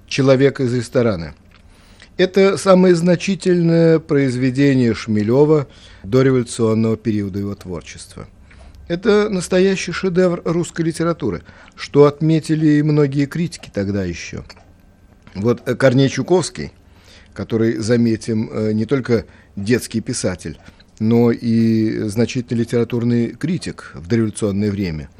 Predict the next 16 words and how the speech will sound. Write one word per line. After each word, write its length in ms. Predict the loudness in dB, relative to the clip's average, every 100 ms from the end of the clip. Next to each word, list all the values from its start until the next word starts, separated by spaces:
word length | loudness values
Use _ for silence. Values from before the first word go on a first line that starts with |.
| -20 -20 -16 -8
писал 300 | -4 -4 -4
так: 380 | -6 -8 -12 -20 _ _ _ _ _ _
Случилось, 840 | -10 2 2 4 2 2 0 -2 -12 -14 -18 -20 -20 _ _
что 380 | -16 2 6 6
бесхитростный, 960 | 4 -2 -2 -2 -2 -2 -4 -6 -8
плоский 560 | -8 -6 -2 -4 -2 2
реализм 540 | 4 6 2 0 -4 -8 -20 -20 -8 4
неожиданно 600 | 6 8 6 6 6 4
обнаружил, 680 | 2 2 2 4 2 -2 -6
сколько 400 | -2 0 0 -2
таится 400 | -2 -2 -2 -2
в 40 |
нём 220 | 0 0
ещё 220 | 0 0 2
неистраченных 840 | 2 0 -2 -2 -2 -4 -4 -6
сил. 320 | -8 -8 -8